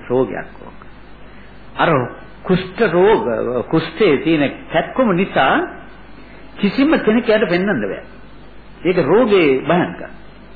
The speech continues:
ඒ මිනිහා හොඳ මිනිහෙක්. අසම. ඒක නිසා ඔය මිනිහට කියන්න එපා මම කිව්වා කියලා. එයාව ගිහිල්ලා හිටන් මාලිගාවේ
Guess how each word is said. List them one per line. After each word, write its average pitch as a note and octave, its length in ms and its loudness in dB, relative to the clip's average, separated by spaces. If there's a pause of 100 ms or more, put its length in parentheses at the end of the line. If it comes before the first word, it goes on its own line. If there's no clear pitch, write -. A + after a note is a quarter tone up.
(680)
ඒ B2+ 160 -2
මිනිහා B2+ 220 0
හොඳ A#2 140 -4
මිනිහෙක්. G#2 380 -10 (460)
අසම. - 300 -8 (840)
ඒක C3+ 140 -8
නිසා F#3 240 2
ඔය C3 140 4
මිනිහට D3 420 -2
කියන්න C3+ 280 0
එපා B2 220 -2
මම G2 220 -8
කිව්වා C3 280 0
කියලා. - 340 -16 (2000)
එයාව D#3+ 260 0
ගිහිල්ලා F#3 340 2
හිටන් G3 200 0
මාලිගාවේ D3 640 2